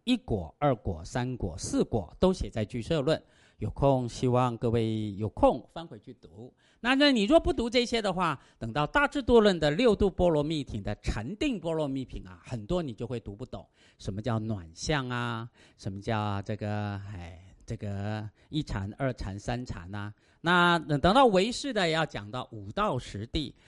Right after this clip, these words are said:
所谓，所谓的资粮位，加行位、见道位、修道位、无学位。那唯识也是建立在这个俱舍论的基础跟阿含经主基础上。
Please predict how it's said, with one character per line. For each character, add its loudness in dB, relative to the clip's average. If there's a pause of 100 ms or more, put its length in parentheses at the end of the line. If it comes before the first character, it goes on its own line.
(120)
所 -4
谓， -2
所 -6
谓 -2
的 -2 (180)
资 2
粮 2
位， 0 (260)
加 0
行 -6
位、 -4
见 0
道 2
位、 0
修 -2
道 2
位、 -2
无 -6
学 -6
位。 -4 (220)
那 2
唯 6
识 0
也 -16
是 -14
建 -10
立 -8
在 -4
这 -8
个 -12
俱 -2
舍 -6
论 -8
的 -8
基 -8
础 -10
跟 -6
阿 -4
含 -12
经 -12
主 -16
基 -10 (200)
础 -8
上。 -6